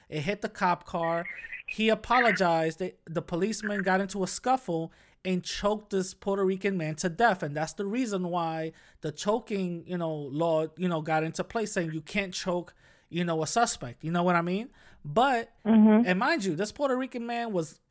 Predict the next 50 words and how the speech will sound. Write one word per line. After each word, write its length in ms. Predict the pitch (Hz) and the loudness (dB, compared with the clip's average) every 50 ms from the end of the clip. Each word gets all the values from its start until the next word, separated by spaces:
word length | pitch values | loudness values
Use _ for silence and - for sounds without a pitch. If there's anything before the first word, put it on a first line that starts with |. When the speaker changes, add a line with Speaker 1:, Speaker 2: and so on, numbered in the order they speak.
| _ | _
Speaker 1:
white 400 | - 143 139 156 180 214 208 196 | -12 -8 -2 2 2 2 2 2
skin, 480 | - - - 233 226 220 220 214 220 214 - - | -2 -4 -2 -2 -2 -2 -2 -4 -6 -8 -6 0
all 220 | 180 190 196 202 | 2 4 4 6
that, 340 | 208 202 196 196 - - 170 | 6 4 4 2 0 -2 0
but 140 | 180 185 190 | 2 4 6
that 300 | 190 190 190 - - - | 4 4 4 0 -12 -10
p-, 120 | 180 165 - - | -10 -8 -4 0
policeman 500 | - 190 196 220 220 - 214 202 190 185 | 2 2 2 2 -2 -4 -4 -4 -4 -2
still 400 | - - - - 254 285 339 320 | -2 -4 -4 -2 -2 0 0 0
saw 420 | - - - - 285 294 311 285 | -2 -4 -2 2 2 2 2 2
him 300 | 214 214 220 208 196 180 | 0 -2 -2 0 0 0
as 160 | 156 147 143 | -2 -4 -4
non-white, 720 | 151 160 165 175 170 165 160 156 147 156 147 127 110 - - - - - - - - | -2 0 0 0 0 0 -2 -2 -2 -2 -4 -4 -6 -12 -18 -20 -20 -20 -20 -16 -12
still 340 | - - - 277 311 330 | -10 -4 0 0 2 2
saw 220 | - - 285 254 247 | 0 0 -2 -2 0
him 180 | 233 247 226 | 0 0 0
as 160 | 208 190 185 180 | 0 0 -2 -2
a 40 | - | -2
suspect. 580 | - - 180 165 151 - - 143 123 - - | 0 2 2 2 0 -2 -8 -10 -12 -8 -4
You 80 | 165 185 | 0 2
know 120 | 190 190 190 | 4 4 4
what 100 | 196 190 | 4 4
I 60 | 185 | 4
mean? 320 | 190 190 196 208 226 240 - - - - - - _ _ - | 2 0 -2 -2 -4 -8 -12 -18 -20 -20 -20 -20 _ _ -6
And 220 | 185 190 196 190 180 | -4 -2 -2 -2 -2
because 400 | 190 190 - 254 302 269 214 202 | -4 -4 0 4 6 8 10 10
Speaker 2:
Mm-hmm. 200 | 208 208 220 185 | 10 10 8 6
Speaker 1:
of, 80 | 175 | 2
because 360 | 190 190 - - 269 285 247 | -4 -4 -2 -2 -2 -2 -2
of 140 | 254 190 160 | -2 -2 -2
that, 240 | 170 160 160 156 156 | -2 -2 -2 -2 -4
we 100 | 180 190 | -6 -4
still 260 | 185 - - 208 196 | -4 -2 0 0 0
get 200 | 185 180 156 143 | 0 0 -2 -2
victimized 840 | 143 156 262 311 - - 214 190 170 143 131 135 131 127 131 - - - | -2 -4 -4 -4 -2 -2 -2 -2 -2 -4 -4 -8 -8 -10 -12 -14 -12 -8
either 240 | - 180 165 160 151 | -4 -4 -2 -2 -2
way. 240 | 156 196 226 208 170 | -2 -2 -2 -2 -2
So 320 | - - 190 170 165 - - - - - - _ _ _ _ - 156 | -4 -2 -4 -2 -4 -4 -8 -14 -20 -20 -20 _ _ _ _ -10 -4
that 260 | 160 180 - - _ _ - | -2 -2 -2 -4 _ _ 2
I 160 | 170 190 190 | 4 4 4
do, 380 | 190 170 226 240 262 247 233 - | 4 4 2 4 4 4 2 2
I 240 | - 180 180 185 | 2 2 2 2
do 180 | 175 185 226 226 | 0 -2 -4 -6
see 160 | - - 233 | -6 -6 -4
where 160 | 214 202 190 | -2 -2 -2
you 140 | 185 190 190 | -2 -2 -2
guys 240 | 175 185 180 175 170 | 0 0 0 0 -2
are 40 | 143 | -6
coming 260 | - 175 175 190 185 | -8 -6 -6 -6 -4
from, 280 | 190 202 196 196 196 | -2 -2 -2 -2 -4